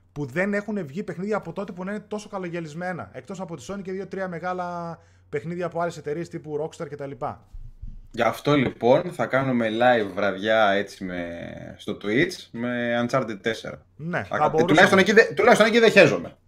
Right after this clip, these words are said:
Speaker 1: <laughs>
Speaker 2: Το μόνο σίγουρο. Εκεί
Speaker 1: Θα
Speaker 2: δεν
Speaker 1: μπο-,
Speaker 2: φοβάμαι.
Speaker 1: θα μπορούσαμε να παίξουμε ένα σωρό παιχνίδια τώρα που το σκέφτομαι. Ήδη έχω κάνει και μια λίστα με παιχνίδια που θέλω να ξαναπαίξω και κάποια που μπορούμε να παίξουμε online. Concrete Genie, μπράβο, λέει ο Chris Κριτικάκης. Είναι για το PlayStation V R,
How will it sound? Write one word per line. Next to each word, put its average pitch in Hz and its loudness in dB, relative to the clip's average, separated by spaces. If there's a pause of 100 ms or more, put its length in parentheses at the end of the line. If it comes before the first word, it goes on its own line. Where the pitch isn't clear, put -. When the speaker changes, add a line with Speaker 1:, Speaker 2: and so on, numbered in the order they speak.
(140)
Speaker 1:
<laughs> 160 2
Speaker 2:
Το 139 6
μόνο 139 6
σίγουρο. 98 -4 (340)
Εκεί 127 8
Speaker 1:
Θα 214 12
Speaker 2:
δεν 202 12
Speaker 1:
μπο-, 156 6
Speaker 2:
φοβάμαι. 135 10
Speaker 1:
θα 139 0
μπορούσαμε 170 -4
να 156 -4
παίξουμε 180 -6
ένα 175 -8
σωρό 170 -10
παιχνίδια 147 -10
τώρα 113 -10
που 104 -14
το - -20
σκέφτομαι. 117 -10
Ήδη 139 -4
έχω 139 -6
κάνει 131 -10
και 113 -16
μια 131 -10
λίστα 131 -12
με 113 -12
παιχνίδια 113 -12
που 110 -16
θέλω 135 -16
να 131 -12
ξαναπαίξω 113 -14 (240)
και - -18
κάποια 139 -4
που 131 -10
μπορούμε 127 -6
να 123 -10
παίξουμε 113 -12 (200)
online. 123 -4 (340)
Concrete 202 -4
Genie, 185 -2 (100)
μπράβο, 123 0
λέει 120 -4
ο 113 -6
Chris 113 -12
Κριτικάκης. 117 -10 (180)
Είναι 156 -6
για 170 -2
το 156 -2
PlayStation 165 -8
V 147 -2
R, 98 -10